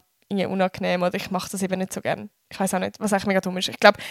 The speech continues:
es gibt auch viele da draussen, die das easy gut können und ich muss ganz ehrlich sagen, dass ich das wie nicht so gut kann. Dass wenn mich etwas stört, dass ich dann lieber bin, so, ja, ich möchte das jetzt so ein grosses Ding machen, so,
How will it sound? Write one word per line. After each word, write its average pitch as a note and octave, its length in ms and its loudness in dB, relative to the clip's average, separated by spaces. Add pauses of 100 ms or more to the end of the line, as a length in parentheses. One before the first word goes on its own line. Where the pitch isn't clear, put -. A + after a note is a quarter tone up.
es - 80 -10
gibt B3+ 120 10
auch A3 60 10
viele B3+ 120 10
da G#3+ 60 10
draussen, G#3+ 260 8
die G3 80 6
das G3+ 180 2
easy G3 200 -2
gut F#3 180 6
können F3 340 -2
und E3+ 180 -4
ich G#3 180 -8
muss F#3 180 -2
ganz F#3 140 -2
ehrlich F#3 160 -2
sagen, F3 180 -2
dass F#3 120 -6
ich F#3 80 -6
das - 200 -8
wie F3+ 120 -4
nicht F3 180 -2
so - 80 -4
gut - 140 -2
kann. D3+ 260 0 (380)
Dass - 140 -2
wenn F#3 100 8
mich F#3+ 100 2
etwas - 180 -2
stört, F3+ 200 2
dass F#3 80 -2
ich - 80 -8
dann F#3 160 -4
lieber F#3+ 180 -4
bin, F#3 160 -2
so, F#3 140 -2
ja, - 300 0 (680)
ich - 140 -8
möchte G#3+ 140 2
das G#3 100 2
jetzt G3+ 120 4
so G3+ 60 4
ein G3 100 0
grosses G#3 300 8
Ding G3 220 4
machen, F#3 440 4
so, E3+ 260 2